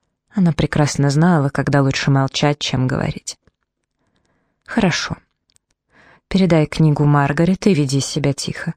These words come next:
Я знаю, как тебя найти, помни об этом».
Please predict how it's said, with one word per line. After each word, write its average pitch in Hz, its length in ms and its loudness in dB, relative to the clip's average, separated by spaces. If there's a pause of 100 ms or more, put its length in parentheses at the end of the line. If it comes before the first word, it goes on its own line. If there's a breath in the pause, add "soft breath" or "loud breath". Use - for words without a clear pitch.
(720)
Я 175 220 4
знаю, 160 360 2
как 135 180 -6
тебя 143 240 0
найти, 139 360 0
помни 147 420 2
об 131 180 0
этом». 135 360 -4